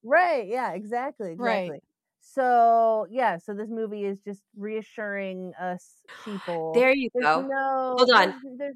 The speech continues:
Speaker 1: nobody pulling the puppet strings.
Speaker 3: Dots
Speaker 1: Hmm.
Speaker 3: connected. What is the point, if there was an evil cabal and, like, a secret, uh, society that controls the world,
Speaker 1: Yeah.
Speaker 3: why do we have spies?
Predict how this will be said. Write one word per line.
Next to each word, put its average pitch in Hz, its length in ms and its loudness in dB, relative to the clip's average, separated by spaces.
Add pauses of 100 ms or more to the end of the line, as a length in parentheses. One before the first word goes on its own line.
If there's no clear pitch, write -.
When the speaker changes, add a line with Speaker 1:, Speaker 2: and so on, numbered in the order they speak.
Speaker 1:
nobody 240 380 -10
pulling 190 280 -8
the 170 80 -12
puppet 160 400 -14
strings. 160 380 -14 (440)
Speaker 3:
Dots 233 320 6
Speaker 1:
Hmm. - 0 -
Speaker 3:
connected. 202 680 0 (320)
What 277 180 4
is 453 160 6
the 381 100 -2
point, 302 420 -2
if 262 260 2
there 381 160 2
was 262 200 2
an 214 120 -6
evil 185 260 -8
cabal 147 600 -2
and, 147 360 -8 (120)
like, 151 260 -6
a 131 380 -4
secret, - 600 -4 (260)
uh, 147 200 2
society 156 580 -2
that 143 180 -8
controls 151 580 -6
the 147 160 -6
world, 160 360 0 (800)
Speaker 1:
Yeah. 170 300 -10
Speaker 3:
why 202 160 6 (160)
do 427 100 6
we 403 120 4
have 330 120 2
spies? - 920 -4